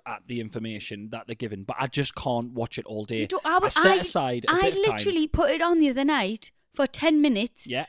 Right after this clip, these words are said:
Speaker 2: and you were, you had a go at us.
Speaker 1: 'Cause I wanted
Speaker 2: And you were
Speaker 1: to
Speaker 2: like, "I
Speaker 1: enjoy
Speaker 2: don't
Speaker 1: my
Speaker 2: wanna
Speaker 1: night.
Speaker 2: watch this."
Speaker 1: I wanted to enjoy. I need to, like, I need to fucking prepare myself for when I'm gonna hear all of the bad things.
Speaker 2: Oh,
Speaker 1: I've
Speaker 2: yeah.
Speaker 1: always been like that.
Speaker 2: You're not seven anymore, Chris.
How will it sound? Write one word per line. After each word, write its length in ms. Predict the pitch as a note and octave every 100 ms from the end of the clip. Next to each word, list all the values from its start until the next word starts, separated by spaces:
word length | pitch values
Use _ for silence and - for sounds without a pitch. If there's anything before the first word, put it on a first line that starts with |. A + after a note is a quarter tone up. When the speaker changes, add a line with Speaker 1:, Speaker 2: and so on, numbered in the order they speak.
| -
Speaker 2:
and 140 | C4+ C#4
you 140 | D4
were, 120 | C#4
you 140 | A#3+ C4+
had 140 | D#4+
a 40 | B3+
go 220 | D#4+ G4
at 100 | A#4+ G4
us. 200 | - - _ _
Speaker 1:
'Cause 160 | - A3+
I 60 | B3
wanted 160 | A#3
Speaker 2:
And 80 | C4
you 40 | A#3+
were 40 |
Speaker 1:
to 60 | A#3
Speaker 2:
like, 160 | A3
"I 40 | A#3
Speaker 1:
enjoy 40 | A3 G#3+
Speaker 2:
don't 80 | F#3+
Speaker 1:
my 60 |
Speaker 2:
wanna 60 | A3
Speaker 1:
night. 80 | A3
Speaker 2:
watch 260 | B3 -
this." 200 | - G3+
Speaker 1:
I 40 | F#3+
wanted 260 | B3 C4+
to 100 | C4 B3+
enjoy. 220 | G#3+ B3
I 120 | G#3
need 200 | A#3 C#4+
to, 60 | A3+
like, 240 | A3 A3+ -
I 60 |
need 260 | A3 B3+ C#4
to 60 | A3+
fucking 300 | - A3+ G3+
prepare 340 | F#3 - A3+
myself 400 | A3 - C#3 A2
for 280 | - C3+ B2+
when 200 | - D3+ D3
I'm 80 |
gonna 160 | C#3 B2+
hear 440 | B2 E3 C3 A2+ -
all 240 | C#3 A#2
of 80 | A#2
the 80 | A#2
bad 260 | A#2 A2+ -
things. 400 | B2+ B2 B2+ - _ _ _ _
Speaker 2:
Oh, 60 | -
Speaker 1:
I've 80 | C3
Speaker 2:
yeah. 60 |
Speaker 1:
always 180 | C#3+ D3+
been 160 | D3+ C3
like 140 | A2+
that. 160 | A2 A2+ _ _
Speaker 2:
You're 120 | G#3
not 220 | G3+ G3+
seven 280 | - F#3+ G3+
anymore, 360 | G3+ G#3 G#3+ A3
Chris. 380 | - A3+ -